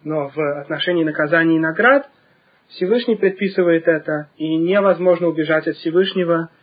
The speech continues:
Если Всевышний предписал, чтобы эти люди умерли в этот день, то так и произошло, и мы не можем полагать, что в точности каждый из этих людей заслужил своими акциями в этом мире сейчас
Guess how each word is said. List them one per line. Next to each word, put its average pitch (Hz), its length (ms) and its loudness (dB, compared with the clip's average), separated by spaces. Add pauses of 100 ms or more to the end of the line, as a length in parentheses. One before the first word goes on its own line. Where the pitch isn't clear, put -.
(160)
Если 147 260 -8
Всевышний 214 340 -2
предписал, 190 680 -2 (280)
чтобы 160 320 -2
эти 165 180 0
люди 175 280 2
умерли 202 440 2
в 180 80 2
этот 175 280 0
день, 165 280 0 (960)
то 185 220 0
так 208 240 2
и 214 60 -4
произошло, 202 800 0 (600)
и 175 360 -2
мы 185 200 0
не 208 180 4
можем 190 520 2 (320)
полагать, 170 520 2 (140)
что 160 120 -4
в - 120 -20
точности 175 520 -2
каждый 160 360 -2
из 151 60 -10
этих 156 240 -8
людей 185 300 0
заслужил 202 640 0 (200)
своими 175 320 2
акциями 175 400 0
в 160 80 2
этом 165 260 0
мире 175 220 2
сейчас 202 520 0